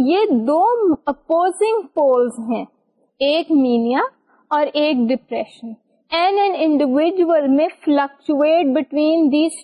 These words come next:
two opposing states. اور جب ایک انڈیویجول ان دو اپوزنگ اسٹیٹس میں سے گزرتا ہے، we say he suffers from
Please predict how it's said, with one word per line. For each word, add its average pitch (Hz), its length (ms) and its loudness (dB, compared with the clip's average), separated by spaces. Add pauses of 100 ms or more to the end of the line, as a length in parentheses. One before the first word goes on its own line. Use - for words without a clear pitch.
(160)
two 330 140 2 (160)
opposing 269 520 0 (120)
states. 240 420 -4 (560)
اور 311 140 0 (140)
جب 339 320 0
ایک 370 160 -2
انڈیویجول 294 760 0 (220)
ان 302 100 0 (160)
دو 262 100 2 (120)
اپوزنگ 302 540 0
اسٹیٹس 269 560 -2
میں 294 140 0 (120)
سے 294 160 0
گزرتا 226 520 -2
ہے، 233 140 -2 (360)
we 294 180 0 (240)
say 294 180 2 (280)
he 302 160 2 (500)
suffers 302 500 -2 (120)
from 269 280 -2